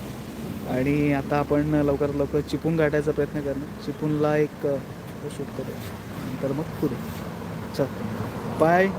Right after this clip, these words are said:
आणि नक्की ब्लॉग बघा माझे, माझे व्हिडिओ आव-, आवडत असतील तर नक्की आपल्या चॅनलला सबस्क्राईब देखील करा.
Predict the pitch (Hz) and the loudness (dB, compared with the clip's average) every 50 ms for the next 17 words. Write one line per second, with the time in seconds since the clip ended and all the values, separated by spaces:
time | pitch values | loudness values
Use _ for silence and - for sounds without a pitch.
0 | - - - - - - - 147 160 170 175 175 175 175 151 - - - - - | -6 -8 -8 -8 -8 -4 0 2 4 4 4 4 2 2 0 -4 -6 -8 -8 -8
1 | - - - - - - - - - - - - 147 - - 185 175 170 170 165 | -8 -8 -8 -10 -10 -8 -10 -10 -10 -8 -4 -4 -2 2 4 6 8 8 8 8
2 | 170 170 165 165 160 170 170 170 165 160 147 156 170 196 220 - - - - - | 8 6 6 4 6 6 6 6 6 4 2 2 0 -2 -4 -6 -8 -8 -8 -8
3 | - - - - - - - - 143 139 143 151 151 151 151 151 156 151 151 151 | -10 -10 -10 -10 -10 -8 -6 -2 0 2 4 6 8 8 8 8 8 8 8 8
4 | 151 151 147 - 147 147 151 165 165 156 165 151 - - - 185 180 170 160 147 | 8 8 6 6 8 10 10 10 10 8 6 6 6 6 8 8 8 8 6 2
5 | 123 - - - - - - - - - - - - - - - - - - - | 0 -2 -6 -6 -6 -6 -6 -6 -6 -6 -6 -6 -6 -6 -6 -6 -6 -6 -6 -2
6 | - 156 160 160 156 - - - 180 180 185 185 180 180 180 175 170 160 151 - | 0 2 4 4 4 4 6 8 10 10 12 12 12 12 12 12 12 10 6 2
7 | - - - - - - - - 147 - 156 160 160 - 165 151 151 160 165 160 | -2 -4 -4 -6 -6 -6 -4 -4 -2 2 4 4 4 6 6 4 6 4 4 6
8 | 160 160 160 160 160 156 151 - - - - 143 - - - - 160 151 156 160 | 8 8 8 8 8 6 4 2 -2 -2 -2 -2 -2 -2 0 4 6 8 8 8
9 | 160 160 160 160 175 165 151 - 151 147 156 | 6 6 4 4 4 4 4 4 4 4 4